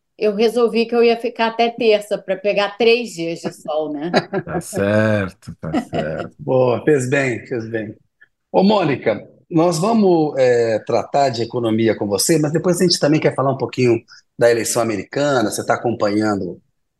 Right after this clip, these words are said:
Speaker 3: é, essas coisas aí, né? Como que Gaza tem influenciado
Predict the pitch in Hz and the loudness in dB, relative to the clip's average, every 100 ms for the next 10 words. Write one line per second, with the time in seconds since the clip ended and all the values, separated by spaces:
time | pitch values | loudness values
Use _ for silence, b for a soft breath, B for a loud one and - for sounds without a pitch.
0 | - 101 98 95 90 82 95 - 110 104 | -4 2 4 4 2 0 -2 2 2 2
1 | 90 98 135 131 135 123 110 117 131 - | 2 2 2 2 2 0 -2 -4 -6 -10
2 | _ _ _ 135 127 123 123 127 131 120 | _ _ _ -6 -4 -2 2 2 2 0
3 | 117 - 139 127 - 113 110 - 110 110 | -4 -2 -2 -2 -2 -4 -4 0 2 2
4 | 95 90 - | -2 -6 -12